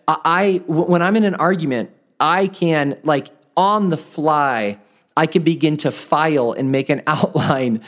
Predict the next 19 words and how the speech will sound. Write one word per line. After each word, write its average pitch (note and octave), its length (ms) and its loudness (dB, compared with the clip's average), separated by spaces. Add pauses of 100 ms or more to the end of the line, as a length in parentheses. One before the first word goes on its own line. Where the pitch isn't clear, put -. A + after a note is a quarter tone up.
(160)
of D#3 200 0 (160)
everything G#3 760 0
wrong F3 380 2
with D#3+ 160 0
the D3+ 160 2
other C#3+ 220 0
person C3+ 420 0
and C3 80 0
what C3+ 140 0
the C#3 100 2
other C3 160 0
person C3 380 -2
is A2+ 120 -2
saying. A2 480 -2 (480)
And E3 160 -2
at D#3 140 -4
the D#3 80 0
same F#3 400 0
time, D#3 460 -2